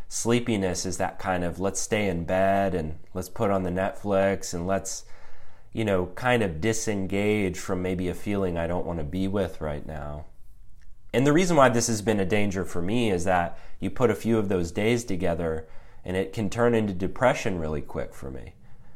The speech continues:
You know, so being aware of lethargy and fatigue can be really helpful if we're curious about it. If I wasn't tired right now, what would I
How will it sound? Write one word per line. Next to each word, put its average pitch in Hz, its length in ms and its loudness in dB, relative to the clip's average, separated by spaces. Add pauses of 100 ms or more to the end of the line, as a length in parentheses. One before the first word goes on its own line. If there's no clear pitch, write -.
(320)
You - 80 -6
know, 92 140 4
so 107 160 0
being 135 320 4
aware 113 500 8
of 95 140 4
lethargy 98 840 0
and 82 320 -4
fatigue 107 680 0
can 95 160 -4
be 98 100 0
really 107 300 4
helpful 95 640 2
if - 100 -6
we're 87 140 -2
curious 139 440 -2
about 76 300 -8
it. 65 160 -10 (840)
If - 140 -4
I 135 80 10
wasn't 143 320 4
tired 139 380 2
right 104 180 4
now, 95 180 -4
what 113 200 0
would 123 100 -4
I 120 200 0